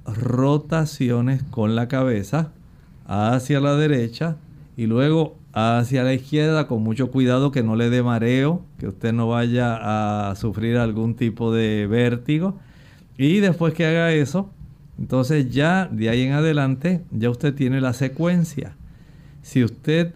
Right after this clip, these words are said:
puede hacer esto dos veces al día, tres veces al día, mucho mejor, si esto además lo puede practicar diariamente, en lo que usted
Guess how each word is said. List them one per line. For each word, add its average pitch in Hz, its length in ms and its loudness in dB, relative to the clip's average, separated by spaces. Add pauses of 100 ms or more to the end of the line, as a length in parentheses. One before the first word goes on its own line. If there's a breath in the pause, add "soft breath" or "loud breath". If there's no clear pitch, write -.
(260)
puede 139 320 2
hacer 143 340 0
esto 123 540 -2
dos 113 360 0
veces 123 360 0
al 101 200 -2
día, 107 360 -2 (180)
tres 117 300 0
veces 120 340 -2
al 101 220 -2
día, 147 340 0
mucho 113 480 0
mejor, 151 440 0 (560 soft breath)
si 127 320 4
esto 156 320 0
además 160 320 4
lo 151 140 2
puede 139 220 0
practicar 131 680 -2
diariamente, 127 1000 0
en 131 120 2
lo 131 100 0
que 127 120 -4
usted 139 340 -2